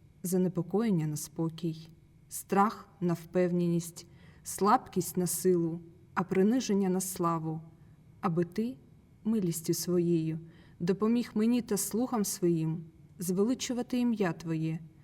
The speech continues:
доносити послання Твоє та проголошувати справу Твою так, щоб залишалися ми незворушними під нападами кривдників або гнівом невірних. О Ти, хто є моїм палко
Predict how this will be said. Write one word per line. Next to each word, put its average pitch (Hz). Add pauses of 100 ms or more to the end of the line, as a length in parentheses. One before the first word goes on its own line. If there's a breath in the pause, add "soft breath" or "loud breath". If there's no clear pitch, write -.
(220 loud breath)
доносити 214
послання 208
Твоє 160 (480 loud breath)
та 185
проголошувати 208
справу 190
Твою 160 (300)
так, - (480 soft breath)
щоб 175
залишалися 202
ми 214 (100)
незворушними 185
під 175
нападами 190
кривдників 165 (440 loud breath)
або 175
гнівом 190 (120)
невірних. 170 (640 loud breath)
О 185
Ти, 160 (580 loud breath)
хто -
є 180
моїм 170
палко 190